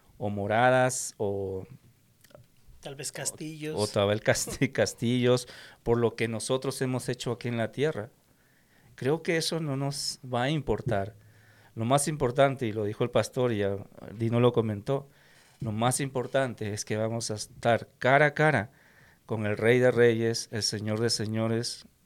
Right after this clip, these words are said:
Speaker 1: nuestro Señor Jesús.
Speaker 2: Amén.
Speaker 1: Creo que en eso debemos de pensar, aún estando aquí en la tierra. Estas palabras son palabras de promesa y como cristianos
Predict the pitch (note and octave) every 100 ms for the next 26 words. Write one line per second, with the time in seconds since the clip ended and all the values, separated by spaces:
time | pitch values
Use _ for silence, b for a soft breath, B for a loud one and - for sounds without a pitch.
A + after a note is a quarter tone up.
0 | - A2+ A2+ A#2+ - A2+ A#2 G#2+ G2+ A2
1 | G#2+ G2+ - - B B B D3+ B A#2+
2 | C3+ C#3 D#3+ D3+ D3 B2 B2 C3 C#3+ C3
3 | A#2+ A#2+ A#2+ A#2+ A2 G2 - G#2+ G2+ G#2+
4 | b b b b - G#2+ C3 A#2+ - A2+
5 | A2 G2+ G2+ G2+ G2 G2+ G2 A2 _ _
6 | b b b B2 A#2 C#3+ C#3+ C3 C3+ C3+
7 | C3+ C3 B2+ B2 A#2+ A#2+ A#2+ A2 G#2+ A#2
8 | - C#3 C#3+ b b b _ A#2 A2 G#2
9 | G#2+ - A#2 A2+ A2+ - C3+ C#3+ B2 G#2
10 | - -